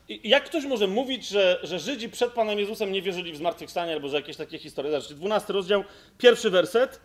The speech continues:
"W owym czasie powstanie M-, Michał, wielki książę, który jest orędownikiem synów Twojego ludu, a nastanie czas takiego ucisku, jakiego nigdy nie było, odkąd istnieją narody, aż do owego czasu. W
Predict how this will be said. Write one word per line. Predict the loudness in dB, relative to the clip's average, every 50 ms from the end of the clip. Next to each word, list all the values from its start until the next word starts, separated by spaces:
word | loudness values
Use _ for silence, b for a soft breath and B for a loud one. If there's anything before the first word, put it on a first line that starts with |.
| b b b b b b b b b
"W | 0 0
owym | 4 4 4 4
czasie | 4 2 0 2 2 0
powstanie | 0 -2 -8 -4 0 0 0 2 2 0 2 0
M-, | 0 -2 -6 -10 -20 -20 _ -12 -12 -12 -12 _
Michał, | -10 -8 -6 -2 -2 -2 -2 2 4 6 6 6 4 2 -2 -8
wielki | -2 2 2 2 2 0 -12 -10
książę, | -2 -2 0 0 2 -2 -2 -4
który | -4 -6 -2 -2
jest | -2 -2 -2
orędownikiem | 0 0 0 0 0 0 -2 -4 -4 -4 -4 -4
synów | -2 -4 -4 -4 -4 -6
Twojego | -6 -4 0 0 0 2 2
ludu, | 2 2 2 0 -2 -4 -4 -8 b b b b b b b b
a | -4 -2
nastanie | -2 -2 0 0 0 0 0 -2
czas | -2 -2 -2 -2
takiego | -6 -4 -4 0 2 2
ucisku, | 2 2 -2 -6 -10 -10 -4 -2 -2
jakiego | -2 0 -2 0 0 0
nigdy | 0 0 -2 -2 -2 0
nie | 0 0 2
było, | 2 2 4 2
odkąd | 2 0 -2 -4 -8 -8 -8
istnieją | -12 -10 -6 -4 -2 -2 2
narody, | 2 2 4 2 2 2 0 -2 0
aż | -2 -4 -2
do | -2 -4 -2
owego | -2 0 -2 0 -2 -2 0
czasu. | 2 2 2 2 0 -6 -6 -6 -6 b b b b b b b b
W | -10 -10